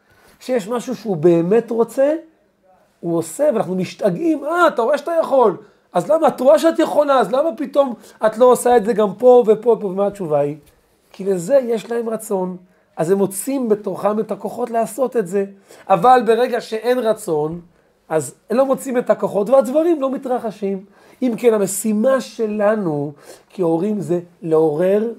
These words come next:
בילדים את כוח, את הרצון, את הרצון לעשות את הדברים האלה. אז איך אנחנו עושים את זה? אז הדרך לעורר רצון אצל הילדים, לגרום להם רצון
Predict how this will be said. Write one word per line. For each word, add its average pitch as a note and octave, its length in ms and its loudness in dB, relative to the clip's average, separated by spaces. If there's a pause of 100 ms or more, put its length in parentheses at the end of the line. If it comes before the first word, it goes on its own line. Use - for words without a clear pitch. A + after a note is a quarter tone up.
(120)
בילדים D3 800 -6 (1400)
את - 120 -20
כוח, D3 300 -2
את C#3+ 100 -18
הרצון, A#2+ 500 -12 (360)
את C#3+ 120 -10
הרצון C#3+ 400 -6
לעשות D#3 300 -10
את - 60 -16
הדברים A#2+ 300 -14
האלה. A2+ 120 -16
אז A2+ 100 -14
איך D#3+ 100 -10
אנחנו D3 200 -12
עושים A#2+ 300 -16
את G2 80 -18
זה? F#2+ 100 -20 (1040)
אז D3+ 240 -8
הדרך D3+ 680 -6 (1080)
לעורר C#3+ 380 -4
רצון D#3 340 -8
אצל D3+ 240 -12
הילדים, B2 500 -12 (1300)
לגרום G#3 260 -8
להם D4 140 -4 (240)
רצון A#3 380 -12